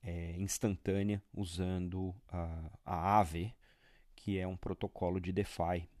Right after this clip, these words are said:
né? E isso foi feito ano passado, eles publicaram, ah, alguns relatórios, o próprio J P Morgan publicou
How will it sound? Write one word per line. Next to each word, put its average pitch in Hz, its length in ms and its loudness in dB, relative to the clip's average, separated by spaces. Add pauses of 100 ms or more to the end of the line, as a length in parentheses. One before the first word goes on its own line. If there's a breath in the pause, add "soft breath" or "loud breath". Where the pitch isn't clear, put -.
né? 98 240 -8 (720 soft breath)
E 87 260 -4
isso - 220 -8
foi 113 180 4
feito 107 720 0
ano 101 220 0
passado, 123 500 4
eles 101 140 0
publicaram, 95 760 0
ah, 92 180 -4
alguns 104 380 2
relatórios, 98 600 6
o 87 40 -10
próprio 98 320 -4
J 90 140 -2
P - 100 -8
Morgan 95 460 -2
publicou 92 600 -4